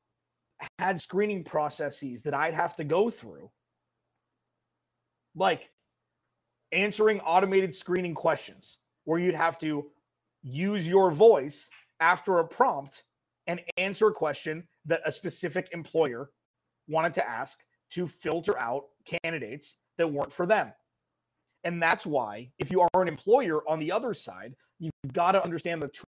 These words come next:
tools that are at your disposal, okay? As a small business owner or hiring manager, you know that success in twenty twenty-three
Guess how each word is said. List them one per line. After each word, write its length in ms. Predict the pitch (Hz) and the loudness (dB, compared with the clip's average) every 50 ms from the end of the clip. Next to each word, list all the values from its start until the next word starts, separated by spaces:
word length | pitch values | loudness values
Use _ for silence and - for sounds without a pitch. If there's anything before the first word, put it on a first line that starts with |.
| _ - | _ -6
tools 260 | 170 165 165 160 131 | -4 -2 -2 -2 0
that 80 | 143 143 | 0 -2
are 100 | 143 131 | -2 -2
at 180 | 131 143 135 | -2 -4 -4
your 120 | 131 123 120 | -6 -10 -14
disposal, 560 | 110 113 - - - 135 127 107 - - _ _ _ _ _ _ - | -16 -16 -16 -10 -8 -8 -8 -8 -10 -18 _ _ _ _ _ _ -6
okay? 180 | - 156 156 151 _ _ _ _ _ _ - | -4 -4 -4 -4 _ _ _ _ _ _ -4
As 140 | 160 151 | -4 -4
a 40 | 151 | -4
small 340 | 156 - - 165 170 180 208 | -6 -10 -6 0 2 2 2
business 360 | 185 180 180 165 185 180 147 | 4 2 0 0 0 -2 0
owner 260 | 185 170 175 175 175 | 2 2 2 2 2
or 240 | 156 139 - 147 147 - - | 2 0 2 0 0 0 0
hiring 200 | 156 156 156 151 | -4 -4 -4 -4
manager, 340 | 143 139 139 143 143 123 143 | -6 -8 -8 -8 -8 -8 -8
you 160 | 139 143 170 | -8 -6 -2
know 220 | 185 185 180 190 190 | 2 4 4 4 4
that 160 | 185 165 - | 2 -2 -2
success 400 | - 160 - - 170 165 160 160 - _ | -4 -8 -6 -4 -4 -4 -4 -6 -10 _
in 80 | - 156 | -14 -12
twenty 240 | - 160 156 165 156 | -10 -8 -8 -8 -8
twenty-three 520 | - - 160 160 143 - 160 170 175 175 | -8 -8 -8 -8 -8 -6 -2 -2 -2 -2